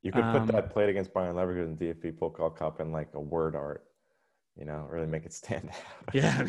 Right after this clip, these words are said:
Speaker 2: mean, God, that's my whole C V right there. No, but that's something I'm going to look into, is definitely taking the value off, um, sprucing it up just a little bit, showing the, the leagues.
Speaker 1: League.
Speaker 2: And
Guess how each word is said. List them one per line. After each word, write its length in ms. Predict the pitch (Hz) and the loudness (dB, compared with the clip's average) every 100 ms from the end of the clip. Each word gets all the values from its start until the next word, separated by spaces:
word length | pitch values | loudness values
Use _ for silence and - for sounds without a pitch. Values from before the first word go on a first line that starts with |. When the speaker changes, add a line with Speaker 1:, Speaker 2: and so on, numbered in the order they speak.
| - | 0
Speaker 2:
mean, 160 | 139 - | 0 0
God, 320 | 147 151 131 | 2 2 2
that's 200 | 143 143 | 0 0
my 140 | 147 | 0
whole 160 | 131 143 | 2 0
C 200 | - 139 | 0 0
V 180 | 131 151 | 2 0
right 220 | 127 123 | 0 0
there. 260 | 135 131 113 - - - - - | 0 0 -2 -10 -20 -20 -16 2
No, 200 | 160 151 | 4 6
but 200 | 143 - | 4 6
that's 220 | 160 160 | 6 8
something 260 | 170 165 151 | 8 8 8
I'm 140 | 143 | 8
going 240 | 143 139 | 8 8
to 100 | 131 | 6
look 180 | 131 131 | 6 6
into, 260 | 131 127 127 | 4 4 2
is 80 | 113 | 4
definitely 320 | 123 127 127 | 4 4 2
taking 380 | - 131 127 120 | 4 2 4 2
the 80 | 110 | 4
value 420 | 113 123 139 135 | 4 6 6 6
off, 420 | 135 139 - - _ _ _ _ _ | 6 4 0 -12 _ _ _ _ _
um, 600 | 123 120 113 113 110 107 - _ _ - | 2 4 4 2 0 -4 -8 _ _ -12
sprucing 460 | - 139 135 160 131 | 0 4 6 6 8
it 60 | |
up 200 | 123 131 | 6 6
just 180 | - - | 0 0
a 40 | |
little 240 | 117 127 131 | 4 6 6
bit, 180 | 135 127 | 6 6
showing 460 | - 135 135 131 | 4 4 6 4
the, 760 | 123 123 120 117 117 117 117 113 | 4 4 6 4 4 4 2 2
the 120 | 110 | 2
leagues. 640 | 113 123 139 165 170 165 87 | 4 6 8 6 2 -2 -2
Speaker 1:
League. 100 | 92 _ _ _ _ _ - | -10 _ _ _ _ _ 2
Speaker 2:
And 840 | 123 120 120 120 117 113 110 - | 4 6 4 4 2 2 -2 -6